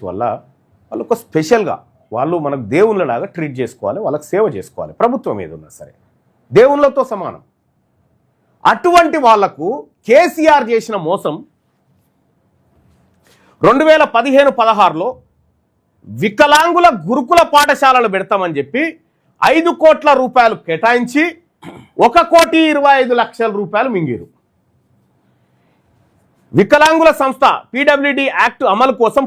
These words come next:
పది కోట్లు ఖర్చు పెడతామని అందులో ఐదు కోట్ల పద్దెనిమిది లక్షలు మింగిరు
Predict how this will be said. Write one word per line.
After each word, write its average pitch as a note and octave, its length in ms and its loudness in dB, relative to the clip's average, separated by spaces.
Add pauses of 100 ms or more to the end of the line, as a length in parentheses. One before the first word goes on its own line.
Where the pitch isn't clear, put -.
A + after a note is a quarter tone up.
(100)
పది C4+ 260 2
కోట్లు E4 320 4
ఖర్చు C#4 280 0
పెడతామని A3+ 480 0 (440)
అందులో C#4 240 4 (180)
ఐదు E4 220 0
కోట్ల D#4+ 220 4 (100)
పద్దెనిమిది B3+ 460 0
లక్షలు C4 320 -4
మింగిరు B2+ 300 -8